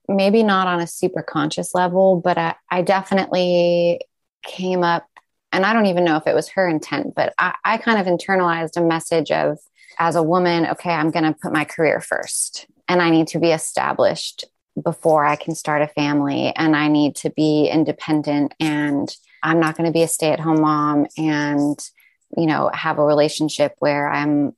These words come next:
second fiddle to my husband," that type of thing. So it's taken me a long time, I think, to work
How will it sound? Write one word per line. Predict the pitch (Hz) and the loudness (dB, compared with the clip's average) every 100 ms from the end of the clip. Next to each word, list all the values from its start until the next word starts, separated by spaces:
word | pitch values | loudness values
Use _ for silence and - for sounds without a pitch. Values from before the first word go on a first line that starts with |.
| _ | _
second | 151 147 143 - | -8 -4 -4 -2
fiddle | 160 151 151 | 0 2 2
to | - | -2
my | 147 143 | -4 -4
husband," | 170 156 151 151 147 | -6 -6 -2 0 0
that | 147 - | -2 -4
type | 165 165 | -8 -6
of | 175 | -6
thing. | - 208 220 233 247 _ _ - | -2 0 2 0 -2 _ _ -2
So | 240 240 | 4 4
it's | 240 - | 4 0
taken | - 277 277 302 | 2 2 6 6
me | 269 | 6
a | 240 | 4
long | 208 202 | 2 0
time, | 208 202 | -2 -2
I | 190 | -2
think, | 190 180 | -2 -2
to | 180 | 2
work | 160 160 | 4 4